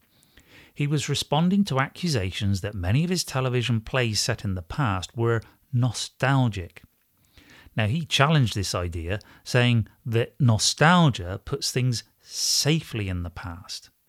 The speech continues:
Instead, what he believed and felt his work reflected was that we know the past is suddenly standing smack in front of us,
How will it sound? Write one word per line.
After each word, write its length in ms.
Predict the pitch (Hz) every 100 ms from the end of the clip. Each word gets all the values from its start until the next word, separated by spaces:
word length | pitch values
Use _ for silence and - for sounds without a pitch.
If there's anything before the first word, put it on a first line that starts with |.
| _
Instead, 440 | 127 - 220 170
what 160 | 107 -
he 220 | 143 185
believed 540 | 147 98 90 143 175 -
and 200 | 101 90
felt 260 | 117 107
his 200 | 95 80
work 240 | 101 185 -
reflected 640 | 101 - 92 - 107 131 - - _
was 240 | 123 117 123
that 300 | 117 120 - _ _ _ _ -
we 160 | 107 92
know 360 | 90 92 120 156
the 140 | 170
past 540 | - 131 131 135 -
is 100 | 92
suddenly 540 | - - 117 147 151 147
standing 840 | - - - 127 139 127 110 92
smack 540 | - - - 143 -
in 120 | 165 143
front 340 | - 147 147
of 100 | 107
us, 260 | 90 -